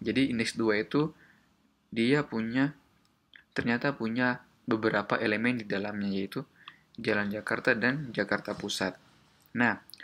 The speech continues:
untuk menyeleksi lagi lebih terperinci, kita bisa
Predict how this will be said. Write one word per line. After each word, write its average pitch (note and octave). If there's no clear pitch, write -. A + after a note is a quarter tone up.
untuk D#3
menyeleksi B2+
lagi C3
lebih G2
terperinci, G#2
kita C#3
bisa B2